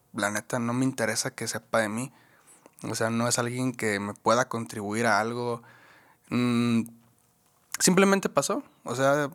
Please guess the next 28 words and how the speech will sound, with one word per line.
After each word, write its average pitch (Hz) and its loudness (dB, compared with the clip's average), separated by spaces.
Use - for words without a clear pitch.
y 123 0
empecé 123 2
a, 160 6
a 131 -2
valorar 117 -2
más 131 0
a 143 -2
mis, 117 -6
a - -4
mis 113 -2
amigos, 135 -2
a 101 0
mis 104 -4
ver-, 107 0
a - 0
los 110 0
que - -2
siempre 143 2
estuvieron, 156 -2
eh, 113 2
porque 117 0
dije, 113 0
"Aquí 120 -4
siem-, 135 0
aquí 131 -6
están 165 0
los 208 -4
que, - -12